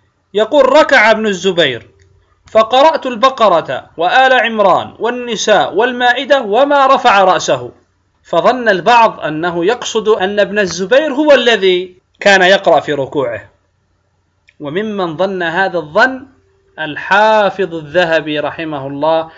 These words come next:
في سير أعلام النبلاء، في سير أعلام النبلاء عندما تكلم عن ترجمة ابن الزبير، ظن أن ابن الزبير هو الذي كان يقرأ القرآن في ركوعه،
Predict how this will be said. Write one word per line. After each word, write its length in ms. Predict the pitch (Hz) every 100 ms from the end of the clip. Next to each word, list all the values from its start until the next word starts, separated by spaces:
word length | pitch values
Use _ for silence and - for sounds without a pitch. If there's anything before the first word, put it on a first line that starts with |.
| - _
في 160 | - 160
سير 520 | - 269 262 208 190
أعلام 340 | 156 175 180 175
النبلاء، 680 | 165 156 151 156 170 160 - - _
في 180 | 190 180
سير 480 | - 254 220 190
أعلام 360 | 165 165 185 180
النبلاء 680 | 165 165 185 175 160 156 - _ -
عندما 360 | 156 170 175
تكلم 520 | 165 180 226 220 196 175
عن 400 | 147 156 151 147
ترجمة 480 | 202 170 165 160 156
ابن 160 | 147
الزبير، 520 | 143 131 139 131 110 - _ _ _ _ _ -
ظن 260 | 185 226 214
أن 240 | 202 196
ابن 180 | 190 190
الزبير 540 | 175 160 180 247 254
هو 180 | 240 262
الذي 340 | 233 226 208
كان 260 | 214 214 208
يقرأ 320 | 202 196 190
القرآن 440 | 180 185 190 202 190
في 120 | 180
ركوعه، 500 | 170 156 214 170